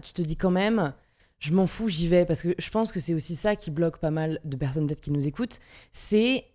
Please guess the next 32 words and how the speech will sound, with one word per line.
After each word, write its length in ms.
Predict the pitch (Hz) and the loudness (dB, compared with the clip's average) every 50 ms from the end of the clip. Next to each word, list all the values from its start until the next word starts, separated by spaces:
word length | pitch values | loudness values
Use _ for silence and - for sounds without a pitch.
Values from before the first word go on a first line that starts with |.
| _ _ _ - | _ _ _ -2
le 120 | 170 165 160 | 0 2 2
côté 640 | - 175 175 - 196 208 214 226 233 240 180 - - - _ _ _ _ _ _ _ _ _ _ _ - _ _ _ _ - - | 4 2 2 4 4 4 4 4 4 2 0 -4 -10 -20 _ _ _ _ _ _ _ _ _ _ _ -20 _ _ _ _ -8 -6
voir, 600 | 151 156 175 208 214 233 254 262 220 180 156 - - | -2 4 6 6 6 6 6 4 4 2 2 2 0
moi 180 | - 180 196 214 | -2 0 0 2
je 100 | 196 185 | 0 0
re-, 80 | - - - | 0 0 0
je, 180 | 139 139 165 - | 0 -2 -2 -2
je 200 | 156 135 147 156 | -2 0 2 2
remarque 320 | 151 180 196 214 208 - | 4 4 4 2 0 0
quand 80 | 185 160 | 0 0
j'échange 400 | 147 156 139 - 196 185 170 170 | 0 0 0 0 -2 0 2 2
avec, 280 | 147 143 143 135 - | 2 2 0 0 0
euh, 220 | 151 143 139 135 131 - - - - - - _ - - | 0 2 2 2 0 -2 -8 -20 -20 -20 -20 _ -8 -6
euh, 160 | 127 90 113 | -4 -4 -2
des 100 | 135 147 | -2 -2
personnes 240 | 143 151 139 151 160 | -2 0 0 2 2
de 60 | 151 | 2
ma 100 | 151 147 | 2 2
communauté, 560 | - 156 151 151 151 147 180 208 220 233 226 - - - - _ | 0 0 0 0 0 0 0 -2 -2 -2 -4 -8 -16 -18 -18 _
y-, 100 | - - - | -12 -10 -8
c'est, 200 | - - 185 170 | -6 -4 -4 -4
c'est 140 | - - 165 | 0 4 6
vraiment 220 | 170 180 214 233 | 6 6 6 4
plus 180 | 226 - 240 233 | 2 2 2 4
facile 380 | 233 233 208 - - 247 254 | 6 6 4 4 0 0 0
de 100 | 202 185 | 2 2
voir 440 | 160 175 202 214 214 196 202 - - _ _ - 160 | 4 4 4 4 4 2 -4 -10 -12 _ _ -2 -2
les 100 | 151 147 | 0 0
difficultés 720 | 139 170 170 - 208 160 208 180 147 - 165 170 208 220 - - - - - - - - | 0 0 0 0 2 2 2 0 2 4 4 4 2 0 -4 -10 -12 -12 -14 -14 -10 0
que 80 | - 196 | 2 4
les 100 | 165 147 | 4 4
solutions. 540 | - - 226 202 190 - - - 156 147 | 4 2 2 2 0 -2 -2 -4 -4 -4